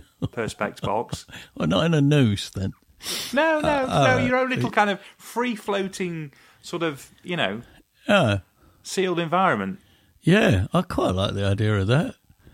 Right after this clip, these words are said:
Speaker 1: Yeah.
Speaker 2: To be
Speaker 1: Not
Speaker 2: honest.
Speaker 1: just when you're on stage either. <laughs> Just, just
Speaker 2: <laughs> I'll have a word with Jens.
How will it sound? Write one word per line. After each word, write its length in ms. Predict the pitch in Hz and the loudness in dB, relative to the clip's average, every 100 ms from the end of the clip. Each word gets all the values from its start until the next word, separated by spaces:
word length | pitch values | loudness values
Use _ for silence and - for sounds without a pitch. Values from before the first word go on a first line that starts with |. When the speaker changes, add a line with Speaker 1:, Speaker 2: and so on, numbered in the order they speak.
| - | -16
Speaker 1:
Yeah. 260 | 208 202 175 - | -10 -8 -8 -8
Speaker 2:
To 100 | 123 | -2
be 140 | 117 | 4
Speaker 1:
Not 120 | 302 | 6
Speaker 2:
honest. 120 | 175 | 6
Speaker 1:
just 160 | 208 - | 2 0
when 100 | 214 | 0
you're 140 | 202 | 2
on 100 | 202 | 2
stage 360 | 190 233 247 139 | 0 -2 -2 0
either. 240 | 175 196 - | 0 -2 -4
<laughs> 0 | |
Just, 500 | - - 160 - - | -4 2 2 2 2
just 120 | 170 - 156 180 - - - | 2 2 2 2 2 -8 -2
Speaker 2:
<laughs> 560 | 196 - - - - - _ - - - - - _ - - _ _ - - - - | 0 0 -4 0 0 -2 _ -4 -4 -12 -12 -12 _ -14 -14 _ _ -20 -16 -16 -6
I'll 180 | - 143 | -2 0
have 160 | 180 160 | 0 2
a 40 | |
word 280 | 151 156 156 | 4 4 4
with 160 | 143 147 | 2 2
Jens. 460 | 143 131 - - | 4 2 0 -8